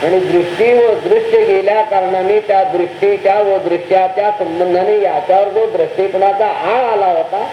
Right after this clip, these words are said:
तो आळही निवृत्त झाला, आणि मूळचा जो दृग्रूप होता, तोच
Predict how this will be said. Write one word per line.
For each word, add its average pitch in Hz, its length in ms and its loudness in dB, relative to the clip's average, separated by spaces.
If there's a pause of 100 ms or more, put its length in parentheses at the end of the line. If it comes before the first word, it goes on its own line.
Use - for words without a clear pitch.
(480)
तो 196 40 4
आळही 262 560 2
निवृत्त 214 420 -2
झाला, 160 300 -2 (420)
आणि 165 100 2
मूळचा 175 500 2
जो 226 320 2
दृग्रूप 196 400 0
होता, 180 320 0
तोच 196 280 -2